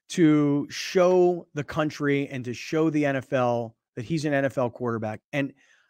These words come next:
I would just say this, that, um, even just his throwing style and his motion just didn't look N F L caliber to me last night. And again, bottom line is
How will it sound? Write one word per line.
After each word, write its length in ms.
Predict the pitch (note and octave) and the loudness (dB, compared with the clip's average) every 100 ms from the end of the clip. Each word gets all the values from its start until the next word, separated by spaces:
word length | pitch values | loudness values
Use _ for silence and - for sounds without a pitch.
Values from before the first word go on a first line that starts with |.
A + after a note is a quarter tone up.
| _ _ | _ _
I 80 | D#3+ | 4
would 100 | F#3 | 4
just 160 | F3+ - | 2 4
say 140 | F3 | 4
this, 360 | E3+ G#3 E3 - _ _ _ | 4 2 0 -6 _ _ _
that, 380 | C#3+ D3+ D3 C#3+ _ - | 2 4 4 2 _ -2
um, 300 | C#3 C3+ A2 _ _ _ F#3 | 2 2 0 _ _ _ -2
even 280 | A3+ A3+ | 0 0
just 240 | E3 F#3+ - | 0 -2 0
his 260 | E3 B2+ | -2 -2
throwing 500 | - - D#3 F#3 E3+ | -8 -4 0 0 0
style 600 | C#3+ - - C3+ D#3+ D3 B2+ | -2 -6 -4 -2 0 0 0
and 80 | |
his 160 | A#2 G#2+ | -4 -6
motion 680 | A2+ A#2+ D3 - C3 A2 F#2 _ _ _ | -4 0 0 0 -6 -8 -10 _ _ _
just 240 | - D3 - - | -6 -6 -6 4
didn't 340 | D#3+ E3 C3+ | 4 6 4
look 440 | C#3 D3+ - - - _ _ - | 4 2 0 -16 -18 _ _ -4
N 140 | D3+ | 0
F 160 | D3+ - | 0 2
L 160 | C#3+ | 0
caliber 500 | C3 C3+ C3+ C#3 B2 | 2 0 0 0 -2
to 160 | A2 C3+ | -6 -6
me 220 | A#2 A2 | -8 -8
last 260 | A#2+ A#2 A2+ | -6 -8 -8
night. 120 | C3 - E3+ | -12 -14 -8
And 140 | G#3 A3+ | -2 0
again, 300 | C#3+ G#2+ G#2+ _ _ _ - | 0 -2 -6 _ _ _ 4
bottom 220 | G3+ G3 | 6 6
line 160 | F3+ | 4
is 100 | E3 | 2